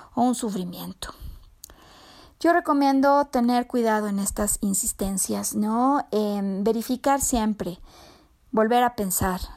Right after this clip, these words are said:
sentarte y hacer una pausa, eh, darte cuenta si lo que persigues se siente demasiado, em, digamos, sobreesforzado, si te está resultando tan complejo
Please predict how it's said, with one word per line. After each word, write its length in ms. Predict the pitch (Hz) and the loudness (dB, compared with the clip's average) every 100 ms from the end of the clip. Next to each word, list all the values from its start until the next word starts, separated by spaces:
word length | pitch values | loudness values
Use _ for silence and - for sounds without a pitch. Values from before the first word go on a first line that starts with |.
| - - | -10 -2
sentarte 500 | - 254 285 277 294 | 0 2 4 2 2
y 60 | 254 | 0
hacer 240 | - 233 | 2 0
una 240 | 226 196 | 0 -2
pausa, 540 | - 190 196 - 190 - - - - - | -2 -2 -2 -4 -6 -10 -20 -20 -18 -6
eh, 120 | - | 2
darte 360 | 240 262 294 - | 2 2 -2 0
cuenta 460 | 247 233 220 233 | 2 2 2 0
si 320 | 233 - 202 | 0 -4 -2
lo 140 | 196 196 | -2 -2
que 120 | 202 | -4
persigues 720 | - 214 - 247 240 240 240 | -4 -2 -2 0 0 0 0
se 200 | - - | -2 -2
siente 480 | 226 240 226 226 247 | 0 0 -2 0 -2
demasiado, 1120 | 226 208 208 - 220 214 220 233 233 233 226 - - | 0 -2 -4 0 2 2 0 0 0 0 -2 -8 -8
em, 380 | 220 180 160 196 | -6 -6 -8 -10
digamos, 840 | 269 220 208 214 214 226 240 - - - - - | -6 -4 -2 0 0 0 0 -4 -10 -18 -20 -8
sobreesforzado, 1120 | - 247 233 214 - 165 - 190 185 185 220 _ - - - | 2 2 2 -2 -4 -4 0 2 2 -2 -8 _ -20 -20 -10
si 200 | - 220 | -6 -4
te 120 | - | -2
está 520 | - 240 233 240 - - | 0 2 4 2 0 -6
resultando 640 | - 226 - 208 208 226 226 | -6 -4 -4 0 0 0 -2
tan 220 | 226 214 | -4 -4
complejo 880 | - 208 196 233 254 254 262 285 | -2 -4 0 2 2 2 0 0